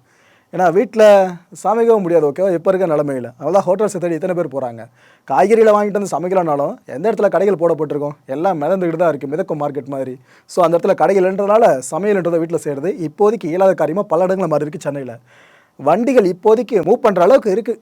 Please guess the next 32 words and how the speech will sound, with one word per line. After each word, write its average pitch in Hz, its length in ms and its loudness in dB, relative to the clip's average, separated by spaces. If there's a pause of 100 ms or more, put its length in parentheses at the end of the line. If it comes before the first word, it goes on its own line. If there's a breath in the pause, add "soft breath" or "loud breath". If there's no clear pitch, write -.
(140)
சாலைகள்ல 196 540 2
நீர் 196 260 0
அந்த 175 140 0
அளவு 170 220 -2
வடிஞ்சிருக்கிறதுனால 160 680 -2
பெட்ரோல் 190 360 0
பங்கை 170 200 -4
தேடி 170 140 -2
எத்தனை 160 220 -4
மக்கள் 180 240 -6
போக 190 160 2
ஆரம்பிச்சிருக்காங்க. 131 540 -6 (480 soft breath)
And 127 200 -8
பால் 180 220 6
பூத் 214 240 0 (180)
அத்தியாவசிய 175 640 -2
தேவையில 180 300 2
ஒண்ணுங்க, 165 460 -6 (200)
இங்க 135 140 -10
நிக்காம 175 340 -4
இருப்பாங்கள 160 280 -2
மக்கள், 143 280 -2
அதுவும் 180 240 0
குறிப்பா 160 380 -4 (360 soft breath)
நம்ம 139 220 -6 (120)
காசிமேடு 196 380 2
பகுதி 156 280 -4
இருக்குல்ல, 139 400 -4 (340)
அங்க 180 320 -2
இருக்க 220 240 2
பால் 165 280 4
பூத்துலலாம் 147 540 -4